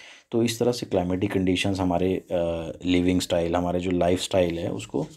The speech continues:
कंट्रोल करती हैं। अब हम बात करते हैं उन फैक्टर्स की, जो किसी भी प्लेस के क्लाइमेट को कंट्रोल करते हैं। There are six major controls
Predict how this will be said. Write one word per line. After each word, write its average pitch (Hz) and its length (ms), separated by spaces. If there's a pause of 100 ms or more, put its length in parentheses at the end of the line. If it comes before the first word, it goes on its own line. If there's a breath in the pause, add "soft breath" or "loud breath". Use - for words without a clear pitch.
(140)
कंट्रोल 95 380
करती 78 340
हैं। 78 160 (1200 soft breath)
अब 104 140
हम 120 120
बात 101 220
करते 95 320
हैं 90 380
उन 120 140
फैक्टर्स 95 460
की, 117 180
जो 110 240
किसी - 400
भी 110 140
प्लेस 90 320
के 95 140
क्लाइमेट 82 380
को - 140
कंट्रोल 98 500
करते 80 320
हैं। - 240 (1000 loud breath)
There 98 360
are - 240
six 135 240
major 101 280
controls 87 580